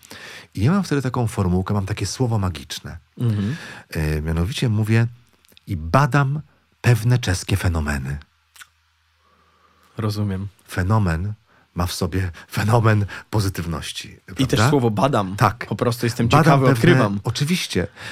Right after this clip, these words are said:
Speaker 1: A ludzie chcą sobie pomagać. To jest w ogóle moje podstawowe doświadczenie reporterskie, że ludzie chcą, nie ma tak, że bardzo rzadko mi się zdarza, żeby ktoś mi nie pomógł. E, no jak za-, i zadzwoniłem, ja mówię, wie pan,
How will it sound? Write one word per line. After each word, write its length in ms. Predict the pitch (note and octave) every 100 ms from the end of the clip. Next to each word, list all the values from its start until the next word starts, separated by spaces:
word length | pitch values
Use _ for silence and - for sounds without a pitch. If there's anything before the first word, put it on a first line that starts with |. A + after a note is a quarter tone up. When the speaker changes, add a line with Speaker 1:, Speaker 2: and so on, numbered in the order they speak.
| -
Speaker 1:
A 100 | C3+
ludzie 260 | C#3 E3 G3+
chcą 300 | - - A#3
sobie 180 | G3+ A3+
pomagać. 480 | A3 G#3+ B2 G2 -
To 80 |
jest 100 | C#3
w 40 | E3
ogóle 140 | F3+
moje 200 | F#3 F#3+
podstawowe 460 | F#3 F3+ F#3+ G3 G3
doświadczenie 500 | F#3 F3+ E3+ F3 E3
reporterskie, 600 | D3+ C#3 A#2 F2 - G2
że 100 | G#2+
ludzie 220 | B2+ C#3
chcą, 440 | - - C#3+ E3 E3+ - -
nie 180 | B2+ E3
ma 120 | F3
tak, 240 | E3 C#3+ A#2+
że 300 | B2+ B2+ A#2+ - - - - -
bardzo 280 | - F3+ C#3+
rzadko 240 | D3 -
mi 80 | A2
się 60 | F#2+
zdarza, 180 | G#2 G2+
żeby 120 | F2+
ktoś 200 | - F#2
mi 60 | F#2
nie 100 | E2
pomógł. 400 | D2 C2+ - - - - - - - -
E, 20 | G2 G2+ G2 F#2+ - -
no 80 | G#2+
jak 180 | A2 - _ _
za-, 140 | - G2
i 180 | -
zadzwoniłem, 640 | F#2+ G#2 B2+ F3+ F3+ B2 G2+ - - -
ja 120 | F#2+ G2
mówię, 180 | G2+
wie 120 | F#2 F#2
pan, 320 | G2 F2